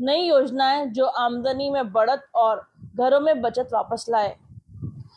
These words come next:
और एक ऐसा समाज जहां हुनर को हक मिले और मेहनत का हर कदम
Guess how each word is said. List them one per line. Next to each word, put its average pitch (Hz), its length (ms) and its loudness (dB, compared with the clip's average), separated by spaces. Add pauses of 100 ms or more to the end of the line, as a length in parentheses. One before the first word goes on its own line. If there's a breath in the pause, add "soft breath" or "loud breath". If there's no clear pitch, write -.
(160 loud breath)
और 302 100 6
एक 320 100 6
ऐसा 311 240 2
समाज 311 460 0
जहां 302 260 2
हुनर 277 280 0
को 294 200 0
हक 285 300 0
मिले 262 260 0
और 247 160 2
मेहनत 240 500 -2
का 262 220 2
हर 262 160 0
कदम 254 400 -4